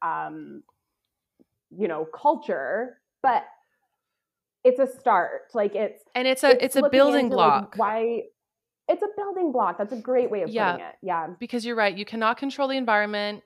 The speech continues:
Speaker 2: Oh, this is great advice. You're getting me all fired up because, yes, that's what, this is good for me.
Speaker 1: Fired
Speaker 2: You
Speaker 1: up.
Speaker 2: just, all you can do is focus on what you can control. And, like, no, I can't control my kids. That's, no, I, my kids are out of control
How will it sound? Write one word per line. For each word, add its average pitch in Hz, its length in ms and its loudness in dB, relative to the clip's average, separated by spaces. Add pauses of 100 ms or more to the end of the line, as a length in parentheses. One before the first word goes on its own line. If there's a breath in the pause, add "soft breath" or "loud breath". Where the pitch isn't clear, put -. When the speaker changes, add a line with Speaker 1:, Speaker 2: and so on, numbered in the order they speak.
(100)
Speaker 2:
Oh, - 80 -20
this 208 160 -10
is - 80 -16
great 185 180 -2
advice. 151 340 -8
You're 180 60 -20
getting 185 160 -8
me 185 60 -8
all 175 80 -4
fired 151 260 -6
up 139 120 -6
because, 175 220 -16
yes, 165 380 -4
that's 196 220 0
what, 226 140 -8
this 233 160 -4
is 240 120 -12
good 233 200 2
for 233 120 0
me. 185 220 -6
Speaker 1:
Fired 214 280 2
Speaker 2:
You 240 140 8
Speaker 1:
up. - 40 0
Speaker 2:
just, 247 280 -2
all 247 180 6
you 285 120 0
can 285 180 -2
do 262 220 2
is 254 140 0
focus 226 480 -2
on 185 400 0 (120)
what 185 260 -4
you 190 100 -10
can 175 200 -6
control. 165 500 -6
And, 196 100 -8
like, 185 240 -10
no, 180 220 -2
I 156 60 -2
can't 160 320 -10
control 160 340 -10
my 139 120 -12
kids. 139 220 -14
That's, 151 240 -8 (120)
no, 175 320 -4
I, 160 80 -6 (100)
my 160 140 -8
kids - 220 -14
are - 60 -8
out 147 140 -4
of - 100 -12
control - 300 -14